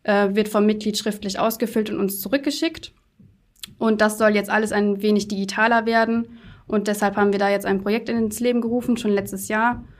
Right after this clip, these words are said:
Und da bin ich auch sehr aktiv dran beteiligt, ähm, dass wir da einfach, äh, digitaler sind, was die Post, den Postversand angeht, aber auch die Posteingänge,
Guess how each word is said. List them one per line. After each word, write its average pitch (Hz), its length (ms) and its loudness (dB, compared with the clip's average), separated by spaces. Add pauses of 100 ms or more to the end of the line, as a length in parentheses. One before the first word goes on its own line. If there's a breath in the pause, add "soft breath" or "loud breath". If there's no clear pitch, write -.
(180 loud breath)
Und 202 160 2
da 202 80 6
bin 220 160 0
ich 214 160 -2
auch 208 120 0
sehr 214 220 -2
aktiv 214 320 -4
dran 208 240 -2
beteiligt, 214 680 -2
ähm, 202 380 0
dass 196 180 -6
wir 208 80 -2
da 196 140 2
einfach, 202 400 -2
äh, 202 180 -2
digitaler 208 760 0
sind, 214 260 2 (340 loud breath)
was 202 200 -2
die 208 100 -4
Post, 202 500 -2
den 202 280 -2
Postversand 208 520 2
angeht, 214 300 2
aber 202 200 0
auch 196 100 -2
die 196 120 -10
Posteingänge, 190 840 2